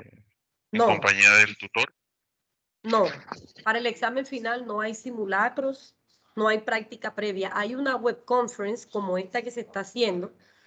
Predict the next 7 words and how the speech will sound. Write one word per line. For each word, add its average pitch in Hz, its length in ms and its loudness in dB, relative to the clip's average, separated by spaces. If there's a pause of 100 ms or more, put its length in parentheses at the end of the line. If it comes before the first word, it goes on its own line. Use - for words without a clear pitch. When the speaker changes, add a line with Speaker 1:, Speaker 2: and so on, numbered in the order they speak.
(100)
Speaker 2:
donde 240 240 2
el 240 120 -6
tutor 226 480 -6
les 247 300 -2
explica, 262 760 -2
sí, 233 540 -4 (360)
detalladamente 226 1400 2